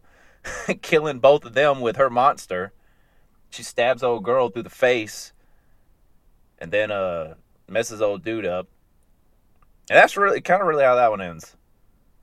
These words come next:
Like I said, some of, some of these stories, li-, it, it, it is kinda too bad that they couldn't have made 'em longer, 'cause, I mean, so many things could have happened with that.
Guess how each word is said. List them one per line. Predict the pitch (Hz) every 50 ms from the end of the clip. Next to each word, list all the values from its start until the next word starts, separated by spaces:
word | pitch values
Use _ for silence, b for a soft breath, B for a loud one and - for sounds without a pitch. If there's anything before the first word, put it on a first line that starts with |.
| _ _ _ _ _
Like | - 104
I | 101
said, | - 120 110 107
some | - - 180 202 202
of, | 185 151 - -
some | - 226 240
of | 247
these | 226 226 208 -
stories, | - 202 196 196 190 185 170 147 - - -
li-, | - 113 107 - -
it, | 101 113 - 120
it, | 117 113 - _ _ _ _ _ _ _ _ _ _ _ _ _ _ _ _ _ _ _ _ _ -
it | 117 123 123
is | 127 135 139 -
kinda | - 139 123 107
too | - - 139 127
bad | - 123 117 123 123 110
that | 104 95
they | 101 104
couldn't | 98 - 131 104
have | 101 104
made | 104 107 107
'em | 101 95
longer, | 90 95 101 104 110 117 120 120 -
'cause, | - 104 90 87 87 85 - - - - _ _ _ _ _ -
I | 98
mean, | 98 95 92
so | - 139
many | 135 104 92 87
things | - 104 95 87
could | - 82
have | 85 90
happened | 101 117 104 - 85 80 82
with | 78 -
that. | - 85 80 90 -